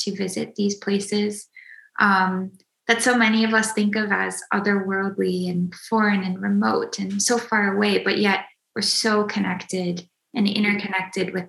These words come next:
the melting of this ice and with the changes happening in these places. Um, and so that was always something that we were really drawn to exploring in the film is, um,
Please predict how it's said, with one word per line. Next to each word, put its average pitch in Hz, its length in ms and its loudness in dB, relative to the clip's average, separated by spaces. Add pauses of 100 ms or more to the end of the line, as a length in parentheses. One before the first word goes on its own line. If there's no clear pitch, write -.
the 196 60 -2
melting 185 440 -2
of 180 140 -6
this 190 260 -8
ice 180 400 -4
and 180 160 -2
with 180 180 -6
the 185 80 -12
changes 180 760 -4 (460)
happening 202 560 0
in 180 120 0
these 175 200 -4
places. - 720 -6
Um, 185 400 0 (600)
and 208 360 4 (400)
so 247 140 2
that 240 180 6
was 277 100 2
always 269 240 4
something 247 380 0
that 226 180 0
we 226 80 2
were 208 140 2
really 208 280 2
drawn 190 360 -2
to 202 160 -6
exploring - 640 -2
in 95 80 0
the 92 180 -6
film 185 440 -2
is, 185 460 -4 (140)
um, 180 420 -2